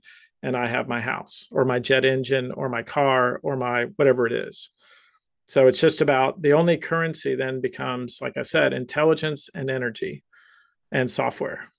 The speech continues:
<laughs> That's, that's what everything is about at that point. Now, how do we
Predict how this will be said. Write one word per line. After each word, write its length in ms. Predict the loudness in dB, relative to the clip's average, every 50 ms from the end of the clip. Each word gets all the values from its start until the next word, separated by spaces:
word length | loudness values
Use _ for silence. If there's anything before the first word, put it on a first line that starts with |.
| _ _ _ _
<laughs> 300 | _ -8 -6 -4 -2 -2
That's, 400 | 2 2 2 2 2 0 0 2
that's 260 | 4 4 4 4 6
what 160 | 4 4 4
everything 500 | 4 2 2 4 4 2 2 2 0 0
is 140 | -2 -4 -4
about 340 | -4 -4 -4 -6 -6 -8 -6
at 140 | -6 -4 -2
that 200 | -2 -2 -2 -4
point. 300 | -6 -6 -6 -6 -8 -10 _ -20 -20 -20 -20 _ -2
Now, 220 | 0 0 2 2
how 240 | 0 2 2 4 6
do 100 | 8 10
we 380 | 10 10 8 8 4 2 -2